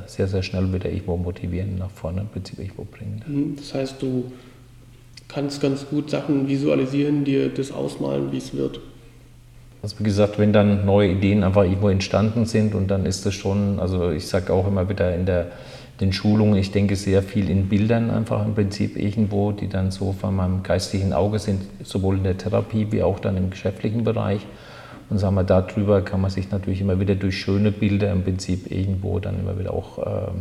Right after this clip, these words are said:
Speaker 1: motivieren. Und, äh, wie gesagt, gestern Abend habe ich jetzt auch, äh,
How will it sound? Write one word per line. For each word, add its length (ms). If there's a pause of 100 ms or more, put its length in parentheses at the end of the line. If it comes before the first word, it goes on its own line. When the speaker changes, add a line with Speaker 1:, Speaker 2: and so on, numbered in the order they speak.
Speaker 1:
motivieren. 560 (640)
Und, 640
äh, 300 (140)
wie 80
gesagt, 340
gestern 300
Abend 260
habe 120
ich 80
jetzt 180
auch, 400
äh, 40